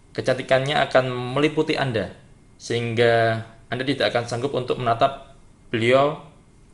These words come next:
secara langsung. Al-Bara radhiyallahu anhu berkata, "Wallahi, suatu malam aku keluar dan melihat Nabi Muhammad sallallahu alaihi wasallam dengan pakaian merah ini." Dan itu adalah hula merah dari Yaman, pakaian favoritnya,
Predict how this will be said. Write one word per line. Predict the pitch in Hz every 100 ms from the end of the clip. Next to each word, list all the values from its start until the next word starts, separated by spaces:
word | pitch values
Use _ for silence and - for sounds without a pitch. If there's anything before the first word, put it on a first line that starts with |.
| -
secara | 117 113
langsung. | 107 107 101 92 92 - - - - - - - - - - - - - - - - _ -
Al-Bara | - 135 - 143
radhiyallahu | 143 131 127 123 120 123
anhu | 135 151 -
berkata, | 127 113 113 110 127 135 - - - - - -
"Wallahi, | 127 120 127 139 123 110 101 - - - -
suatu | - 143 139
malam | 139 156 135
aku | 147
keluar | 139 139 123 98 - - - - -
dan | 120
melihat | 117 127 143
Nabi | 127 117
Muhammad | 117 131
sallallahu | 127 113 110
alaihi | 107
wasallam | 117 147 139
dengan | 120 117
pakaian | 117 131
merah | 127 113 107
ini." | 98 90 - - - - - - - -
Dan | 107 117
itu | 127
adalah | 151 117 127 143 -
hula | - 123 117
merah | 120 139
dari | 113 107
Yaman, | 107 101 87 - -
pakaian | 107 104 113
favoritnya, | 113 110 110 101 101 87